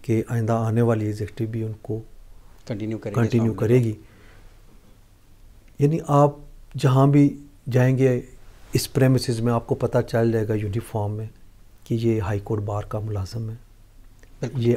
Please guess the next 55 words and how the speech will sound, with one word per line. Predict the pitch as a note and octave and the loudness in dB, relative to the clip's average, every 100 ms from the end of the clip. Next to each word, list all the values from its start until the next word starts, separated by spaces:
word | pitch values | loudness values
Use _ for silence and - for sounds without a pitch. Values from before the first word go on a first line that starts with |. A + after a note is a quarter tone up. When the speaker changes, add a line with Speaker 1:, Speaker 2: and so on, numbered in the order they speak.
| - | 0
Speaker 1:
آفس | A2+ - A2+ - | -4 -4 -6 -4
والے | G#2+ G#2+ | -4 -2
ہیں، | G#2+ G#2 | -4 -4
سپریڈنٹ | - A2+ - A2 A2 G#2+ A2+ | -6 -10 -8 -6 -6 -6 -6
ہے، | G#2+ A2 | -6 -8
Speaker 2:
کام | G#2 F#2 F2+ | -10 -16 -18
کر | - | -20
رہے | - - A#2+ | -20 -14 -4
ہیں۔ | |
Speaker 1:
ایڈمن | A2+ G#2+ A2+ G#2+ | -4 -2 -2 -2
ہے، | G#2+ G#2+ | -2 -4
جو | - A2+ G2+ | -6 -8 -6
بھی | A2+ | -8
ہے، | A2+ C3 - | -10 -14 -18
وہ | - | -14
سارا | - A#2 | -10 -8
خاکروب | A2 - A2 - C3+ C#3 | -8 -6 -4 2 4 4
تک | - A#2 - - - | 2 0 -2 -12 -2
ہم | |
Speaker 2:
Almost | G3 G#3 - | 2 4 6
Speaker 1:
نے | C3 | 6
ان | B2 | 4
Speaker 2:
اگر | - | 4
Speaker 1:
کو، | |
Speaker 2:
آپ، | - - | 0 -2
آپ | B2+ D3 | -4 -4
ایک | D#3 D#3 D#3+ | -4 -4 2
Speaker 1:
ہم | |
نے، | C#3 | 6
Speaker 2:
اندازہ | D3 D3 | 6 6
لگا۔ | D3 G#2 - - - - C3 | 2 -4 -10 -20 -20 -6 0
Speaker 1:
ہم | B2 | 0
نے | A2 | 0
ان | |
کو، | G2+ B2 | -4 -8
Speaker 2:
جی، | G#2 - - - | -10 -16 -14 -6
جی۔ | A2+ | -2
Speaker 1:
نمبر | C3 E3+ | 2 2
تین، | - D#3 D#3+ D#3+ | 2 2 2 4
جو | C#3+ B2 - | 2 0 -4
ایک | C3 B2+ A2 | -4 -4 -6
بہت | G2+ F#3 F3+ | -2 -2 2
بڑا | B2+ A#2+ | 2 2
پروجیکٹ | - A#2+ G#2+ A2 G#2 - - - - - - - - - | 2 0 2 0 -2 -6 -20 -20 -20 -20 -20 -20 -16 -2
الحمدللہ | A#2+ A2+ A2+ A#2 A2+ | 0 2 0 2 2
کل | A2+ B2+ A2+ | 4 4 4
سے | A2+ | 2
وہ | G#2 A2 | -2 -2
اس | G#2+ | -4
کی | - | -8
کنسٹرکشن | G#2 G#2+ - A#2+ - G#2+ | -8 -6 -6 -6 -4 -6
شروع | - B2 | -2 -2
ہو | B2 G#2+ | 0 0
رہی | |
ہے۔ | G#2+ | -4